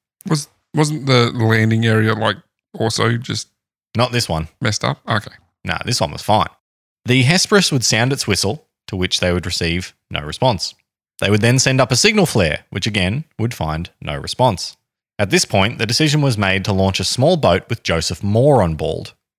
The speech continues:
Speaker 2: bald, on board, the relief lighthouse keeper that was to replace one of the men on the island. When he made it to shore, nothing at the east landing zone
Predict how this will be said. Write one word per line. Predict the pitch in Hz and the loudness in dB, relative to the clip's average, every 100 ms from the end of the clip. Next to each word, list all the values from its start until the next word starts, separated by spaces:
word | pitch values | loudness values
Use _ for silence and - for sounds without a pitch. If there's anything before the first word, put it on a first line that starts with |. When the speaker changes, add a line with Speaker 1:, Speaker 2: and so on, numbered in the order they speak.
| _ | _
Speaker 2:
bald, | - 76 110 156 - | -10 -6 -6 -10 -6
on | 101 92 | 0 0
board, | 85 90 80 120 139 _ _ _ _ | 2 0 0 -4 -6 _ _ _ _
the | 101 | -2
relief | 98 123 131 139 | 2 4 4 2
lighthouse | 92 87 87 80 - | 2 2 2 0 0
keeper | 95 85 | -2 -2
that | 87 87 | -2 -2
was | 101 | -4
to | - 101 | -2 -2
replace | 104 - 87 - | -2 0 0 0
one | 85 85 | -4 -4
of | 85 | -2
the | |
men | 95 73 | -4 -4
on | 71 | -6
the | 71 | -4
island. | 80 110 107 73 - _ _ _ _ | 0 2 2 -2 -12 _ _ _ _
When | 110 117 | 0 2
he | 131 | 4
made | 139 131 151 | 4 4 4
it | 147 | 2
to | 147 | 2
shore, | 139 185 139 101 117 - | 2 2 4 4 2 -2
nothing | 131 156 196 | -2 -2 -2
at | 190 | -2
the | |
east | 120 123 - | -2 -2 -2
landing | 110 120 135 120 | 0 0 0 0
zone | 90 78 85 135 | 0 -2 -4 -6